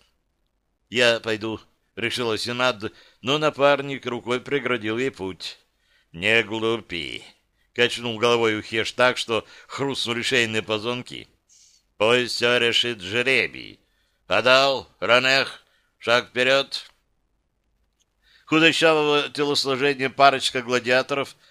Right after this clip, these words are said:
шагнула вперёд. Их лица хмуры, с решением Ухеша не согласны, но не подчиниться не могли. Здоровяк потом все бока намнёт,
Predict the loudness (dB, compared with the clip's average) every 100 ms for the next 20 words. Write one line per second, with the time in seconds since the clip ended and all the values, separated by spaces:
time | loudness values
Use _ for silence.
0 | _ _ -4 -4 -4 -4 -2 -2 -2 0
1 | -2 -6 -18 _ _ _ _ _ -8 -4
2 | -2 -4 -4 -4 -6 -6 -4 -2 -2 -4
3 | _ _ _ -14 -8 -4 -2 -2 -2 -6
4 | -4 -2 -2 -2 -4 -4 -4 0 2 2
5 | 0 -6 -10 _ _ _ _ -6 -2 0
6 | 0 -4 -4 -4 -2 -4 -4 -6 -4 -4
7 | -2 -4 -4 -4 -6 _ _ _ _ -8
8 | 2 4 6 4 2 -4 -2 -2 -2 -2
9 | -2 0 -2 -2 -4 -6 -8 -14